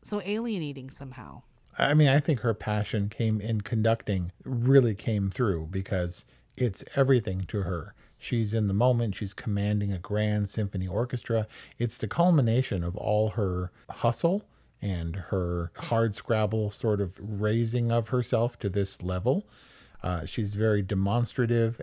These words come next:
Speaker 2: and Cate Blanchett worked really hard. She actually conducted the orchestra. There, there's a recording of her actually conducting the orchestra.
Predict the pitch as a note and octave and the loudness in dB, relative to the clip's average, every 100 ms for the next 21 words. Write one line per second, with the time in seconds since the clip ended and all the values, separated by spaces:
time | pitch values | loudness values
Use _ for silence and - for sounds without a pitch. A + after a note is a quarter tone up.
0 | - G2 F2+ E2+ G#2+ A2 G2+ G2+ F#2+ F#2+ | -4 -4 -2 -4 -4 -4 -2 -2 -2 -2
1 | G2+ F2 F#2 F#2 G2+ A#2 A#2 G#2 A2 G2+ | -2 -2 -4 -4 -2 0 2 4 4 2
2 | - F2 G2+ - C3+ A#2 A2 G2 G2+ - | -2 -2 -2 0 -2 0 -2 0 -2 0
3 | C#3 D3+ - A#2+ A#2 A#2 C3 D#3 - D3+ | -2 -2 -4 -2 2 2 2 0 0 2
4 | D3 A2 F#2 F2+ F2 G#2 G#2 F#2 F2 - | 4 2 2 2 0 0 0 0 -4 2
5 | A#2 B2 D3 F3+ - _ _ - B2+ - | 4 6 6 4 0 _ _ 0 0 2
6 | C3+ B2 A#2+ - C#3 C3+ C#3+ C3+ B2+ C#3+ | 0 2 -2 0 -2 2 2 2 2 2
7 | C3+ C3 C3+ C#3 C3+ C#3+ | 2 2 2 0 -2 -2